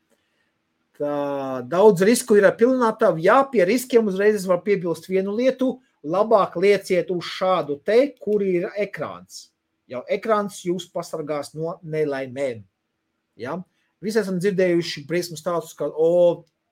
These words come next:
sprākst, mode, veipi sprākst, cilvēkiem pusi seju nones un nezinu ko. Tā tiešām ir noticies,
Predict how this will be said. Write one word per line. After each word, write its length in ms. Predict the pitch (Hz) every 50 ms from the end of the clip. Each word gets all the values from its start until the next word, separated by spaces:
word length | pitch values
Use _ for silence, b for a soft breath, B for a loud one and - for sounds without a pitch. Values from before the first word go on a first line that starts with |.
| _ _
sprākst, 640 | _ - - - 190 190 175 160 - - - - 185 170 151 - _ -
mode, 320 | 160 180 196 185 170 165
veipi 400 | 147 147 170 196 214 214 - -
sprākst, 560 | 135 - - - 240 247 233 220 226 - - _ b b b b b b b -
cilvēkiem 460 | 180 180 175 160 156 165 156 147 151
pusi 240 | 175 175 170 - -
seju 240 | - 226 233 233 220 208
nones 360 | 214 214 202 190 185 - -
un 140 | 180 185 185
nezinu 220 | 151 156 151 151 151
ko. 220 | 202 208 226 214 - b b b b b b b _ _ _ _ _ _ _ _ _ _
Tā 160 | - 165 160 165 165 165
tiešām 400 | 190 180 165 - 156 143 143 135
ir 80 | 127
noticies, 840 | 135 139 135 131 - 160 156 - 240 269 294 - - - - -